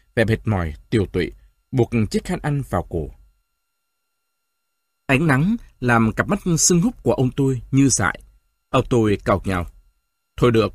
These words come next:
không sao đâu, chúng ta cũng đã từng ăn những bánh nướng ngon rồi. Chúa vốn hà tiện, người ta phụng sự Chúa năm này qua năm khác, nhưng để trả công, Chúa chỉ cho được vài phút hạnh phúc mà thôi. Đối với Chúa, đừng có mong gì lời lãi. Nào, ngồi xuống đây.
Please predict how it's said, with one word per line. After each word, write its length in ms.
không 200
sao 160
đâu, 260
chúng 140
ta 340
cũng 140
đã 140
từng 120
ăn 360
những 200
bánh 200
nướng 240
ngon 200
rồi. 260
Chúa 320
vốn 220
hà 160
tiện, 260
người 100
ta 100
phụng 260
sự 300
Chúa 300
năm 320
này 240
qua 120
năm 160
khác, 280
nhưng 380
để 140
trả 200
công, 260
Chúa 280
chỉ 120
cho 140
được 160
vài 220
phút 200
hạnh 160
phúc 180
mà 160
thôi. 220
Đối 140
với 160
Chúa, 260
đừng 160
có 200
mong 280
gì 260
lời 200
lãi. 300
Nào, 280
ngồi 140
xuống 180
đây. 180